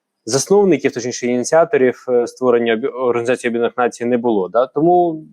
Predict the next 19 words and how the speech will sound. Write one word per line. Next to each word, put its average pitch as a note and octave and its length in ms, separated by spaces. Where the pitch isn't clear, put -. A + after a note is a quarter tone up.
мені G3 180
здається, F3 320
що E3+ 140
взагалі, F3 360
знаєте, C3+ 300
це C3 120
така B2 360
парадоксальна C3+ 560
історія G#2+ 720
і G#2 60
в G#2 60
нашій A2+ 260
зовнішній B2 400
політиці, G#2+ 480
коли A#2 200
ми A2 80
з G#2 60
одного A#2 300
боку A#2+ 360